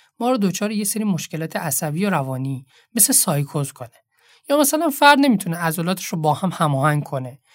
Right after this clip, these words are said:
یا بدنش بی‌حس می‌شه و حتی تمرکز فرد ممکنه کاهش پیدا کنه. در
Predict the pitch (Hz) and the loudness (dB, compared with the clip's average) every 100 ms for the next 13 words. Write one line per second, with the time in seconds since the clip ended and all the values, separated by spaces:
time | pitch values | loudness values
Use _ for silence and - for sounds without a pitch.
0 | _ - 277 247 220 254 269 - 165 156 | _ -2 0 2 4 4 2 -2 -6 -2
1 | 151 160 - 127 117 127 117 _ _ _ | 0 0 0 -4 -10 -14 -18 _ _ _
2 | - 190 240 277 - - 160 151 147 - | -8 -4 -2 -4 -4 -4 -2 -2 -4 -4
3 | 208 202 185 170 135 - _ _ 196 175 | -4 -2 0 0 0 -6 _ _ -4 -2
4 | 240 247 170 143 143 - 131 113 - - | -2 0 0 0 -2 -6 -10 -12 -16 -20
5 | _ _ _ _ _ _ - 294 | _ _ _ _ _ _ -2 0